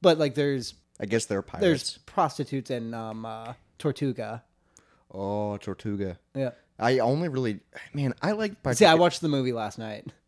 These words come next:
Speaker 2: Oh, the first one?
Speaker 1: Mm-hmm.
Speaker 2: It's so good.
Speaker 1: It's so good.
Speaker 2: I was way into those movies when they first came out. And then, how many are there? Four or
Speaker 1: Five.
Speaker 2: five? So I, I really liked the first one, obviously.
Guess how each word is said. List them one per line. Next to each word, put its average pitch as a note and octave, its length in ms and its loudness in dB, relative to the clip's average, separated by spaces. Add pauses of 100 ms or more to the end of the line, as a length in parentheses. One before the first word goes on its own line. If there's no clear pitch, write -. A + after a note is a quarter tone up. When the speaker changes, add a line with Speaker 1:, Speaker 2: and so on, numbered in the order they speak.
(260)
Speaker 2:
Oh, C3 80 2
the B2+ 120 2
first C3+ 260 0
one? F#3+ 160 0
Speaker 1:
Mm-hmm. F#3 220 4 (520)
Speaker 2:
It's - 160 0
so F4+ 220 2
good. A#2+ 400 0
Speaker 1:
It's - 260 0 (100)
so C3+ 440 -2
good. G#2+ 420 -10 (240)
Speaker 2:
I C#3+ 120 6
was F3 180 0
way A#2 240 2
into B2 140 2
those G2+ 180 0
movies G2 260 -6
when F#2 100 -6
they F2+ 60 -6
first F#2+ 280 -8
came E2+ 160 -10
out. D#2+ 240 -16 (160)
And A2 180 -2
then, A#2 400 0 (180)
how E3 160 -8
many D4 200 -2
are F#3+ 100 -4
there? G#2+ 160 -6 (640)
Four D3+ 400 -6
or C#3 40 -4
Speaker 1:
Five. G#2+ 200 -4
Speaker 2:
five? B2 420 -4 (240)
So - 140 -2
I, D#3+ 100 4
I C3 140 4
really E3+ 180 4
liked G3+ 240 -2
the C#3+ 60 -8
first G2 260 -6
one, F2 80 -4
obviously. D#2+ 480 -8